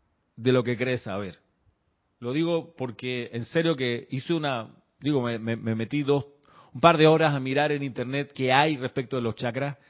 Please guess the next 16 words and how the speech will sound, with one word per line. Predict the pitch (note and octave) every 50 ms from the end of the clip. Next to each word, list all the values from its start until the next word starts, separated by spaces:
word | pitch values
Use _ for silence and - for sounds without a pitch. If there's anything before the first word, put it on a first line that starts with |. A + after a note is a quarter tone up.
| _ _ _ _ _ -
y | A2 G#2+
todo | - - F3+ F3+ F3
está | D#3 - D#3 C#3+
equivocado, | B2 C3+ C#3 C#3+ C3 C3+ A#2+ G#2 F2+ E2+ -
todo | - D3+ D3+ D#3 D3 C3 A#2+
increíblemente, | A2 - A#2+ C3 C3+ C#3 C3+ C3 B2+ A2+ G2 - - F#2 - _
todos | - D3 D3+ D#3 C3+ A#2+ A#2
los | A#2 A2+ -
colores, | - B2 A#2+ B2 C3 C3 B2+
la | B2 B2
ubicación, | A#2+ B2 A#2 F#2+ A#2 A2 - C3+ B2+
las | B2 A#2 -
funciones, | - A#2+ A2+ G2+ - - C3+ C#3 C3 B2 B2 A#2 A2 _ _ _ _ _ _ -
impresionante, | B2 B2+ - C3+ B2 - - A#2 B2 D3 C#3+ A#2 - _ - G#2 _ _ _ -
la | - B2 B2
cantidad, | B2 B2 B2 A#2+ - - B2 A#2 A2+ A#2+ B2+ C3 B2+ B2+ B2 A#2+ B2